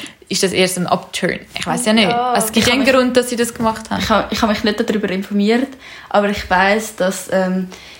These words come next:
Speaker 3: in Amsterdam selber hat's im Jahr mehr Touristen,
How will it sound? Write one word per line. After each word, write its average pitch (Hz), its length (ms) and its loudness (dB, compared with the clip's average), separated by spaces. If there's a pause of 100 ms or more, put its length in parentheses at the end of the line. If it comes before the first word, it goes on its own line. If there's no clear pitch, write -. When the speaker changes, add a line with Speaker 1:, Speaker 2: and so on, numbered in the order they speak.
(220)
Speaker 3:
in 208 120 2
Amsterdam 202 380 2
selber 220 560 2
hat's 214 180 -2
im 208 100 4
Jahr 196 260 4
mehr 208 300 4
Touristen, 220 680 -2